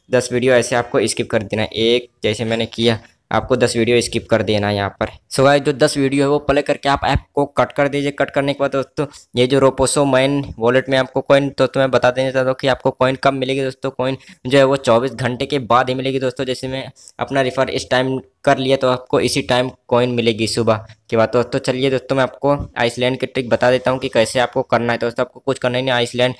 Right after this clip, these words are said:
को ओपन कर देना। ओपन करने के बाद यहाँ पर मेन लैंड पे आना है, तो आपको एक यहाँ पर सर्च कर सकते हैं या अपना Roposo ये जो है इस पर क्लोन बना लीजिए। दोस्तों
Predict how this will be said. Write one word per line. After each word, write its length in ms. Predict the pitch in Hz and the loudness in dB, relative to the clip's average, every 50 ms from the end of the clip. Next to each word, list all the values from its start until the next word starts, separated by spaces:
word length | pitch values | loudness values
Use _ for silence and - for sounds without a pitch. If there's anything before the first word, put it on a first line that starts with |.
| - - - _ _ | -14 -20 -20 _ _
को 100 | - 131 | 2 2
ओपन 240 | 127 127 - 131 131 | 2 2 0 -4 -2
कर 160 | 127 - 127 | 0 0 0
देना। 220 | 120 127 131 131 127 | 0 0 0 0 -2
ओपन 200 | 123 - 127 123 | -2 -4 -4 -4
करने 200 | - 127 127 127 | -2 -2 -2 -2
के 40 | 123 | -2
बाद 100 | 127 127 | -2 -2
यहाँ 120 | 123 - | -2 -2
पर 100 | - 131 | -2 -2
मेन 240 | 123 113 117 123 123 | 0 2 2 2 2
लैंड 300 | 127 123 127 127 123 123 - | 2 2 0 0 0 0 0
पे 60 | 127 | 2
आना 260 | 123 123 123 127 127 | 2 2 2 0 0
है, 80 | 131 127 | 0 0
तो 140 | - - | 0 -2
आपको 320 | 120 120 - _ - 131 131 | -2 -2 -2 _ 2 4 4
एक 160 | 131 127 127 - - - - - _ _ 120 | 4 2 -2 -8 -20 -20 -20 -20 _ _ 0
यहाँ 120 | 120 120 | 0 0
पर 120 | - 127 | 2 0
सर्च 260 | 120 - 135 127 - - | 0 2 0 0 0 0
कर 120 | - 123 | -2 -2
सकते 300 | - - 120 - - 127 | 0 -2 -6 -2 -2 0
हैं 100 | 131 127 | 0 2
या 140 | 127 131 127 | 2 2 2
अपना 560 | 120 98 123 - - 127 131 135 135 127 127 | 2 0 -2 -2 -2 -2 0 0 -2 -2 -2
Roposo 420 | 110 120 117 - 127 120 - - 135 | 0 0 0 2 0 0 0 0 0
ये 120 | 131 123 | 0 0
जो 160 | 117 - 123 | 0 0 0
है 140 | 131 143 143 - | 0 0 0 -2
इस 120 | 117 - | -6 -6
पर 140 | - - 127 | -4 -4 -4
क्लोन 300 | - - - 117 117 113 | -2 0 2 2 2 4
बना 180 | 107 110 110 110 | 2 2 2 2
लीजिए। 160 | 110 110 113 | 0 0 -2
दोस्तों 360 | 110 123 123 - _ - 131 | -2 -2 -4 -4 _ -4 -4